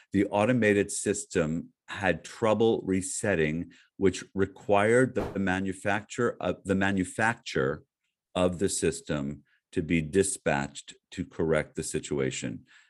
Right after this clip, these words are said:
Not the manufacturer, I'm sorry, I'm just one of those. "Your safety and security is our highest priority. On Sunday, myself, sorry, on Sunday, myself and our senior event manager," it should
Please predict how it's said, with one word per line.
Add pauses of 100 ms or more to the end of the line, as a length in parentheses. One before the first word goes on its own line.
(160)
Not
the
manufacturer,
I'm
sorry,
I'm
just
one
of
those. (800)
"Your
safety
and
security
is
our
highest
priority.
On
Sunday,
myself, (1600)
sorry, (600)
on
Sunday,
myself
and
our
senior
event
manager,"
it
should